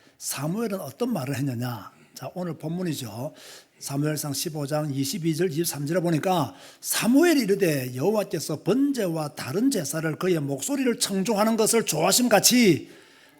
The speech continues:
다시 말해서 하나님은 여호와의 목소리를 청종하는 것을 좋아한다는 거예요.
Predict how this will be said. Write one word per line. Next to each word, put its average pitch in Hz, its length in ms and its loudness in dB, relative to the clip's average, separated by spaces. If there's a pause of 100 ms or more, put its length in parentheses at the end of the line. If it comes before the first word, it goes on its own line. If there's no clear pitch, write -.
(140)
다시 233 220 0
말해서 190 200 0
하나님은 254 360 4
여호와의 285 380 10
목소리를 302 580 4
청종하는 311 500 4
것을 320 220 4
좋아한다는 349 580 4
거예요. 185 400 -8